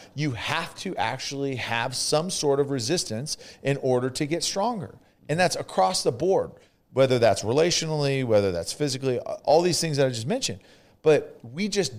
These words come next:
no, no, no, no, no resistance. Now we just have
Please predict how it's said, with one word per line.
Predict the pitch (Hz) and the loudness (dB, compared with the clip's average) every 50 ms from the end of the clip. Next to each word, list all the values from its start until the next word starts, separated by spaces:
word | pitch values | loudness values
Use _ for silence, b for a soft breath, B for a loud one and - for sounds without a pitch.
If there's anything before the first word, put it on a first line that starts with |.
| - - - _ _ _ _ - 117 | -16 -20 -20 _ _ _ _ -8 -4
no, | 143 | -2
no, | 156 175 202 | -2 -2 -2
no, | 202 214 | -2 -2
no, | 202 180 147 135 139 143 135 139 | -2 0 0 0 -2 -4 -6 -4
no | 110 107 107 120 | 0 2 2 4
resistance. | 143 185 175 165 160 143 - 151 139 143 147 - - B B B | 2 0 -2 -2 -2 -4 -4 -6 -6 -8 -8 -12 -14 B B B
Now | - 135 147 175 | -2 0 0 0
we | 190 180 | 0 -2
just | 185 180 170 | -4 -2 0
have | 156 143 151 156 147 139 - | 2 4 4 4 2 0 -6